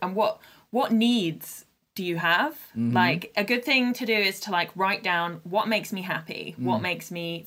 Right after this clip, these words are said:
Speaker 1: feel loved, and then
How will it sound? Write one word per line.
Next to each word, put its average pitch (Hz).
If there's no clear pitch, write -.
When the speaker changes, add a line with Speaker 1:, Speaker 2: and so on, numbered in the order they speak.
Speaker 1:
feel 175
loved, 135
and 185
then 170